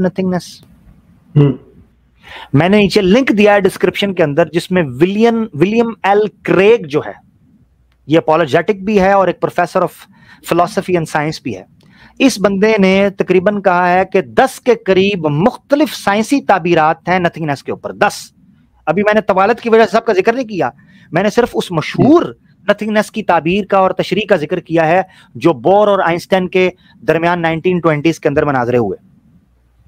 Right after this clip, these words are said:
Speaker 1: अभी मैंने दस की तरफ नहीं गया, सिर्फ एक का जिक्र किया।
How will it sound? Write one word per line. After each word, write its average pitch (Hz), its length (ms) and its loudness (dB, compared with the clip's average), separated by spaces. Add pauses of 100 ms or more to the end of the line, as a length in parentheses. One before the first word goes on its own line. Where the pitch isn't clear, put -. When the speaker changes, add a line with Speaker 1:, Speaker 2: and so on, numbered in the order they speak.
(500)
Speaker 1:
अभी 143 140 2
मैंने 170 180 2
दस 175 160 0
की 185 100 0
तरफ 170 200 -2
नहीं 175 100 -4
गया, - 100 0
सिर्फ - 260 0
एक 143 140 -4
का 135 60 0
जिक्र 107 200 -8
किया। - 480 -20